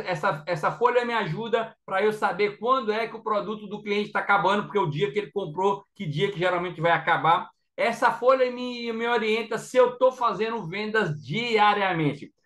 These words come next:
Eu fiz uma venda no dia vinte, no dia dois, depois fiz uma venda só no dia sete. O que que eu fiz do dia dois ao dia sete? Fiquei fazendo o quê? Então, literalmente, não fiz dinheiro. Galera, a única profissão do mundo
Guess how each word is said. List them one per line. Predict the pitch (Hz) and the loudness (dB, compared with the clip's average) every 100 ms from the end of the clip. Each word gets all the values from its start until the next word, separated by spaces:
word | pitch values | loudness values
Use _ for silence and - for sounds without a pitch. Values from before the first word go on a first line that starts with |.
| _ 160 | _ -4
Eu | 151 | -4
fiz | 262 254 | -2 2
uma | 269 240 | 2 4
venda | 233 233 | 2 2
no | 233 | 2
dia | 220 220 | 2 2
vinte, | 202 220 208 | 0 -6 -6
no | 214 | -6
dia | 190 226 | 0 0
dois, | 220 202 151 - _ - | 4 4 4 -2 _ -4
depois | 180 151 220 - | -4 2 0 0
fiz | 233 202 185 | -8 -8 -6
uma | 220 214 | 0 0
venda | 175 208 208 | 0 -4 -4
só | 160 202 | -2 -2
no | 190 175 | -2 -2
dia | 190 175 | 0 0
sete. | - 226 320 359 - 151 151 _ _ - | -2 -4 -4 -4 -4 -4 -4 _ _ -6
O | 196 | -6
que | - 285 | -2 -2
que | 508 | 0
eu | - | 0
fiz | - 285 190 | 2 2 2
do | 202 | -2
dia | 156 190 170 | 0 2 2
dois | 156 170 | 4 2
ao | 170 151 | 2 2
dia | 156 | 0
sete? | 147 - 139 143 - | -2 -4 -6 -6 -16
Fiquei | - 196 | -10 -2
fazendo | 220 190 202 254 311 | 0 0 0 0 -2
o | - | 2
quê? | 233 151 - _ _ _ | 2 2 -2 _ _ _
Então, | 160 214 226 _ _ - | -2 0 -4 _ _ -8
literalmente, | 214 202 196 180 190 185 175 180 - 208 | -6 -4 -2 0 0 -2 -4 -6 -10 -8
não | 185 190 226 | 0 2 2
fiz | - - 196 160 | -2 -8 -4 -2
dinheiro. | 208 208 185 143 - - - | 0 4 4 4 0 -10 -6
Galera, | 139 180 190 147 - _ _ - | 0 2 2 2 -2 _ _ 2
a | - | 2
única | 165 208 220 208 185 | 4 -2 -8 -4 -4
profissão | - 190 - 170 - 190 170 | 0 0 0 -4 -8 -6 2
do | 202 196 | 2 4
mundo | 147 185 165 165 175 | 2 2 2 0 -2